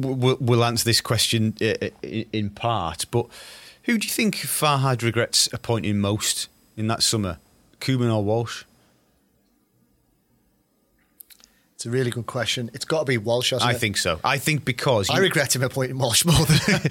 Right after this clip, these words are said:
Speaker 2: <laughs> I mean, <laughs>
Speaker 1: 'cause if you think about the statement to announce Marcel Brands' appointment and Steve Walsh's sacking was the same thing, and it was a, it was a, a, a token line, almost like a token gesture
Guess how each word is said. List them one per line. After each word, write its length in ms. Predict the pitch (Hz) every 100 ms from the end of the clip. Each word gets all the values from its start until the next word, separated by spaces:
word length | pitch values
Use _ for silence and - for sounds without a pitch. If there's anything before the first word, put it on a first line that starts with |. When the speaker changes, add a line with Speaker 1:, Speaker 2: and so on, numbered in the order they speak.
| -
Speaker 2:
<laughs> 100 | -
I 200 | 165 165
mean, 60 | 165
<laughs> 60 |
Speaker 1:
'cause 580 | 147 202 - 131 143 160
if 20 |
you 60 | 151
think 260 | 135 175 -
about 340 | 160 131 - - _ _ _ _ _ _ _ - - 92
the 400 | 113 110 110 - - -
statement 840 | - - 151 156 - 117 90 - - _ _ _
to 120 | -
announce 380 | 113 110 113 -
Marcel 360 | 113 117 - 113
Brands' 380 | 104 104 98 101
appointment 640 | - 113 107 90 80 - _ _ _ -
and 80 | 101
Steve 320 | - 113 98
Walsh's 360 | 104 98 - -
sacking 380 | 117 - 107
was 120 | 92 95
the 60 |
same 260 | - 120 104
thing, 180 | 110 101
and 140 | 113
it 80 | 113
was 100 | 101
a, 100 | 92 -
it 160 | 117
was 140 | 107 95
a, 80 | 92 _ _ _ _ _ _
a, 140 | 95 -
a 60 | 92
token 580 | - - 135 - 123 101
line, 220 | 101 107
almost 200 | 131 143
like 100 | 123
a 40 | 101
token 440 | - 113 - 98
gesture 480 | 92 98 - -